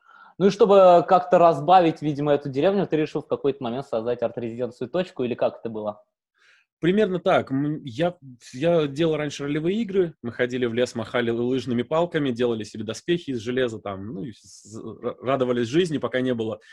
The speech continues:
Speaker 2: компьютерных игр «Ведьмак» <laughs> и им подобных. Было всё очень легко.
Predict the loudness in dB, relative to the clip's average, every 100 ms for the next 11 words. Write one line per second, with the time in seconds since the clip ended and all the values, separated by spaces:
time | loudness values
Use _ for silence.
0 | -20 _ -2 0 -2 -4 -4 -2 -2 -2
1 | -2 0 0 0 -2 0 0 2 2 0
2 | 0 -2 0 0 0 -4 -6 _ _ _
3 | _ _ _ 0 0 0 -6 -4 -4 -4
4 | -2 -4